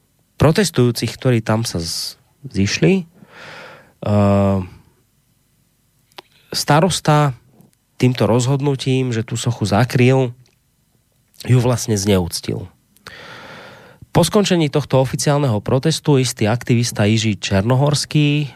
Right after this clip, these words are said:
na sochu vyliezol a opäť plachtu strhol. Prišla však aj skupina podporujúca rozhodnutie Prahy šesť a s-, ktorá zase naopak hovorila, že je správne, aby táto socha ostala zahalená.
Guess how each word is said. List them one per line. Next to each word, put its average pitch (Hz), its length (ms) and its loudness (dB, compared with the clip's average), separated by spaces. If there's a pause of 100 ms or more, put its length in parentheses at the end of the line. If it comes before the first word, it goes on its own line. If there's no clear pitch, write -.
(160)
na 110 80 -2
sochu - 280 -2
vyliezol 131 760 2
a - 160 -2
opäť 127 400 0
plachtu 117 400 -2
strhol. 107 640 0 (1400)
Prišla 156 640 2
však 135 240 2
aj 123 80 2
skupina 127 400 0
podporujúca 151 720 0
rozhodnutie 147 640 0
Prahy 135 240 2
šesť 127 420 -2
a - 80 -2
s-, - 380 -8 (320)
ktorá 104 320 4
zase 107 160 -2
naopak 101 400 0
hovorila, 107 400 0
že 101 160 -2
je - 80 -8
správne, 101 640 -2
aby 98 240 -4
táto 95 240 -2
socha - 320 -4
ostala 92 400 0
zahalená. 101 640 0